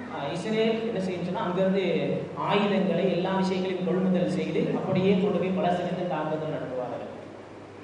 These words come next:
ஒவ்வொரு விமானமும், போர் விமானமும் கிளம்பி செல்லுகின்ற பொழுது அந்த வட கரோலினா அந்த மாகாணத்தில் இருக்கக்கூடியவர்கள் எல்லாம் பெரும் கோஷமிட்டு சொல்வார்களாம்,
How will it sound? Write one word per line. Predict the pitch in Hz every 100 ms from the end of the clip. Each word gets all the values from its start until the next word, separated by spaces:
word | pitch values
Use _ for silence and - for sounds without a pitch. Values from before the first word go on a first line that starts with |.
| -
ஒவ்வொரு | 160 208 285 269 233 -
விமானமும், | 196 202 226 240 226 220 226 220
போர் | 240
விமானமும் | 233 220 208 202 196 202 202
கிளம்பி | 208 -
செல்லுகின்ற | 214 208 196 196 175
பொழுது | 160 156 196 - - - -
அந்த | - 185
வட | 185 185
கரோலினா | 185 202 226 226 226 214 214
அந்த | 190
மாகாணத்தில் | 190 185 190 196 202 185
இருக்கக்கூடியவர்கள் | 185 185 185 180 170 160
எல்லாம் | 160 160 160 - -
பெரும் | 254 311 -
கோஷமிட்டு | 247 254 254 226 208
சொல்வார்களாம், | 202 180 170 170 165 170 165